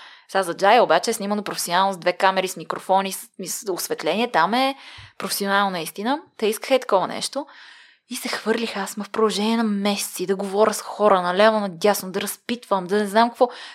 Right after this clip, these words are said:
Тъмън ужа, а, вече съм намерила някого. И казвам на баща ми, и той ме поглежда. Вика, "Ти шо не каза?" И аз плясвам по челото си, казвам, "Добре, бе, баща ми е режисьор. Той е завършил в надвис." Той ги познава всичките тия хора.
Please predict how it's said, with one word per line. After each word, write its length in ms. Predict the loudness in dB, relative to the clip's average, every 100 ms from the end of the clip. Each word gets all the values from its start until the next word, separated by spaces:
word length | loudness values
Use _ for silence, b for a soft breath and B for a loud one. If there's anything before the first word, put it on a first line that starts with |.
| _
Тъмън 340 | 2 4 6
ужа, 240 | 6 6 8
а, 200 | 8 8
вече 220 | 6 4
съм 140 | -4
намерила 380 | 0 4 6 4
някого. 400 | 2 0 2 0 B B B B B -12
И 60 |
казвам 320 | 4 4 6
на 80 | 0
баща 300 | -2 -2 -4
ми, 100 | -4
и 20 |
той 160 | -6 -6
ме 80 | -6
поглежда. 560 | -10 -8 -8 -10 -16 -20 _ _
Вика, 180 | -18 -18
"Ти 100 | -10
шо 180 | -8 -6
не 100 | -10
каза?" 460 | -8 -2 -2 -4 -12 _ _ _ _ _ _ _
И 60 | -8
аз 140 | -8
плясвам 320 | -6 -6 -6
по 60 | -8
челото 300 | -8 -8 -10
си, 80 | -8
казвам, 200 | -8 -8
"Добре, 220 | -6 -4
бе, 120 | -6 -10 _ _ -12
баща 220 | -8 -6
ми 120 | -4
е 40 | -4
режисьор. 560 | -4 -4 -4 -6 -8 _ _ _ _
Той 80 | -6
е 40 |
завършил 340 | -6 -2 -2 -4
в 80 |
надвис." 440 | -6 -8 -8 -12 -12 B B B B B B _ _ -4
Той 100 | -2
ги 100 | -2
познава 320 | -4 -2 -2
всичките 380 | -2 -4 -6 -10
тия 180 | -4 -2
хора. 360 | 0 -2 -4